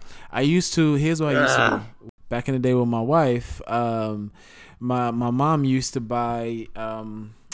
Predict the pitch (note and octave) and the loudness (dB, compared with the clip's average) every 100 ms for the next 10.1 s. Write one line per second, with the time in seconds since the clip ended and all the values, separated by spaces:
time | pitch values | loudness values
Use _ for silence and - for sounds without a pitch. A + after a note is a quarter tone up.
0 | - A#2+ - C3+ C#3 C3+ B2 A2+ A2 A2 | -14 -12 -4 0 0 0 -2 -2 -2 -2
1 | G2+ F2 D2 - A#2 A#2+ G#2+ B2+ C3 C3 | -2 -6 -10 -2 0 0 2 2 4 0
2 | A#2+ A#2+ A2 - G#2+ G2+ G2 G2 A#2+ A2+ | -2 -2 -4 -4 -6 -6 -8 -8 -6 -6
3 | G#2+ G2+ G#2+ A2+ A#2+ A#2 A2+ A2 G#2+ F2 | -6 -6 -6 -4 -4 -2 -2 -4 -6 -8
4 | G#2+ G#2 G2 F#2+ G2 - - _ A2+ A2+ | -10 -10 -10 -12 -14 -20 -20 _ -8 -6
5 | G#2 - B2+ C3+ C3+ - B2+ B2+ B2 A#2 | -8 -4 0 0 0 0 0 0 0 -4
6 | A#2+ A#2+ A#2+ A2+ A2 A2 G#2 - C3+ B2+ | -4 -4 -6 -6 -8 -10 -10 -8 -6 -6
7 | - B2+ B2+ B2 A#2+ A2+ A#2 A#2 A2+ A2 | -2 0 2 0 -2 -4 -4 -4 -4 -6
8 | G#2+ A#2+ C3 A#2+ A#2 G#2+ G#2+ A2 A#2 A2 | -6 -6 -4 -6 -4 -6 -4 -2 -2 0
9 | G#2+ G2+ G#2 G2+ F#2+ - D2 - F#2+ G2+ | -2 -4 -6 -6 -6 -10 -12 -12 -8 -8
10 | F#2 | -8